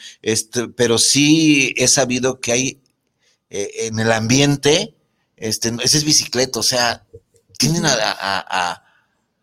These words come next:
Speaker 1: a, a desperdigarlos, no, perdón, a despreciarlos.
Speaker 2: Ujú.
Speaker 1: Y luego estas personas tienen todavía más broncas.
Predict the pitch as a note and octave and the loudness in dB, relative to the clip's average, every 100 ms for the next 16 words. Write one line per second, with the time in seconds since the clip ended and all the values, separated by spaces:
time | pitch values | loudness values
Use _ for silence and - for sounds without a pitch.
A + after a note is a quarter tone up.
0 | _ _ - G#2+ F#2+ F#2+ G#2+ G#2 G2+ G#2 | _ _ -8 -4 -2 -2 -2 -2 -2 -4
1 | G1+ - C#2+ B1+ A1+ - - B1+ G1+ G1+ | -6 -6 -8 -8 -8 -8 -8 -8 -8 -10
2 | A#1+ A#1 - A#2+ - C3 B2+ B2+ C#3+ D3+ | -10 -12 -6 -2 2 2 4 2 2 2
3 | C3+ F3 E3+ A#2 C#3 D3+ B2 - A#2+ A2+ | 2 2 2 0 0 2 0 0 2 2
4 | B2+ C3 C3+ A#2 G#2 B3+ C4+ C4+ B3 A#3+ | 2 2 2 0 0 4 6 6 6 4
5 | C#4+ D4+ C#3+ C#3 D#3+ F3+ D3 E3 F3 - | 2 0 -2 4 4 4 4 2 2 -10
6 | _ _ - D#3 D#3+ F3+ - C3+ A#2 - | _ _ -4 -4 -2 -6 -2 -2 0 0
7 | D3+ D3 C3 C#3 - - _ _ _ _ | -2 -2 -6 -6 -8 -12 _ _ _ _
8 | _ _ _ _ _ _ _ - F3+ E3 | _ _ _ _ _ _ _ -10 -8 -6
9 | E3+ E3 D3 D3+ B2 C3 D3 D3+ - - | -4 -4 -4 -6 -4 -6 -8 -12 -14 -16
10 | - | -16